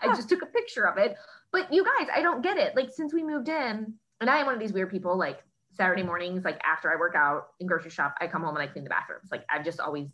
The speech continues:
Speaker 1: done that. And then at least, like, my bathrooms are clean to start the weekend, like, whatever. Anyways,
Speaker 2: Yeah.
Speaker 1: I digress. Our upstairs bathroom, since we moved in,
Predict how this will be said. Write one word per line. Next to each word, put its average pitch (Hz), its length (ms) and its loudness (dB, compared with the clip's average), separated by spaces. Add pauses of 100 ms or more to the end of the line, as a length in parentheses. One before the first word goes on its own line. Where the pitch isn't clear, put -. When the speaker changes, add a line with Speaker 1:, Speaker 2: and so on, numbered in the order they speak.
Speaker 1:
done 110 160 -2
that. 403 220 2 (400)
And 170 100 -2
then 165 80 0
at 180 120 0
least, 190 100 -2
like, 185 140 0
my 170 80 2
bathrooms 170 420 0
are 294 80 0
clean 254 240 -2
to 240 80 -4
start - 260 -4
the 285 80 -2
weekend, 240 540 -2
like, 175 180 0 (300)
whatever. 135 380 -4 (140)
Anyways, 175 200 -4
Speaker 2:
Yeah. 156 120 4 (240)
Speaker 1:
I - 60 2 (140)
digress. - 340 -14 (1300)
Our 220 320 6
upstairs 254 360 4
bathroom, 196 300 4
since 202 260 2
we 226 100 2
moved 220 260 4
in, 160 240 0